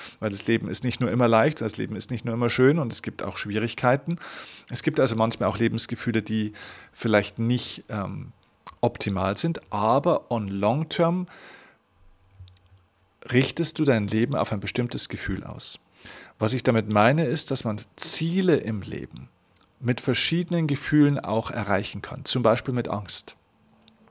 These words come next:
Man kann Ziele erreichen mit der, mit dem Grundgefühl von Angst. Okay? Also ich kann aus Angst und aus, oder aus Stress und aus Druck,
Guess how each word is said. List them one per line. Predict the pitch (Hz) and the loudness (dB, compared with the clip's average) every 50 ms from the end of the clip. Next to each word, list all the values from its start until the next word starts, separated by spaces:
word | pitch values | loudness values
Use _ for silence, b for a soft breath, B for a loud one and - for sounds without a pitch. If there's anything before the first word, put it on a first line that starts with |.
| _ - - | _ -16 -6
Man | - - 107 104 - | -2 -2 0 0 0
kann | - - 110 123 160 185 - | 0 2 2 4 2 2 2
Ziele | - - - - 123 113 120 131 147 185 233 233 b b b b b b b b b b b b b b b | 2 2 2 2 2 2 4 6 6 6 6 2 b b b b b b b b b b b b b b b
erreichen | - 120 98 92 92 104 123 135 - - 170 175 185 202 - _ _ _ _ _ _ - | 2 2 2 2 0 0 -2 -4 -4 -4 -2 -2 -2 -2 -4 _ _ _ _ _ _ -2
mit | 120 123 160 156 - - - 135 | 0 2 2 2 0 -2 -2 -2
der, | 123 104 - - - _ _ - | -2 -2 -2 -6 -12 _ _ -12
mit | - - | -6 -4
dem | 123 110 113 | -4 -4 -4
Grundgefühl | - - 107 127 156 175 - - 170 - - 135 135 | 0 6 8 8 8 8 4 -2 -4 -2 0 0 0
von | - 160 139 | 0 -2 -2
Angst. | - - - - - - - - - _ _ b b b b b b b b b b b b b b b b | -2 -4 -4 -4 -6 -8 -8 -8 -14 _ _ b b b b b b b b b b b b b b b b
Okay? | - 110 - - 117 165 220 b b b b b b b b b b b | -12 -10 -4 0 0 0 0 b b b b b b b b b b b
Also | - - 113 | -6 -4 -4
ich | - | 0
kann | - 170 175 | 2 4 6
aus | 175 135 - - | 6 6 4 2
Angst | - 117 135 180 220 - - - | 2 4 4 4 4 4 2 2
und | 127 107 | 2 0
aus, | 90 104 - | 0 0 -2
oder | - - 117 - | -2 -2 -2 -2
aus | - - - | 0 0 -2
Stress | - - - 135 147 190 196 - - - | -2 2 6 8 8 8 8 4 2 -2
und | 104 92 | -2 -4
aus | 87 - - - - | -4 -4 -6 -6 -8
Druck, | - 90 98 110 156 208 - - - - - | -10 0 6 6 8 8 6 4 -4 -12 -14